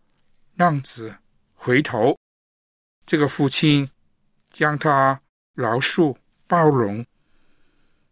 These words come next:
我们在天上的父也是一样，什么时候当我们愿意回头，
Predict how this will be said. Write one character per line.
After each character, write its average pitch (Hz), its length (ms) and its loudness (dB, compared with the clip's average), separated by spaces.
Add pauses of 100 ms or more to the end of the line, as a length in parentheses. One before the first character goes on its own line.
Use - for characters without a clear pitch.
(160)
我 143 80 0
们 139 100 -4
在 151 140 0
天 185 200 2
上 170 160 0
的 156 120 0
父 147 260 0 (840)
也 120 180 0
是 139 220 2
一 143 140 -2
样， 160 200 2 (920)
什 - 200 0
么 185 80 4
时 170 200 -2
候 160 320 0
当 170 260 0
我 139 140 2
们 123 200 -2
愿 151 240 2
意 131 140 0
回 113 260 0
头， 117 380 0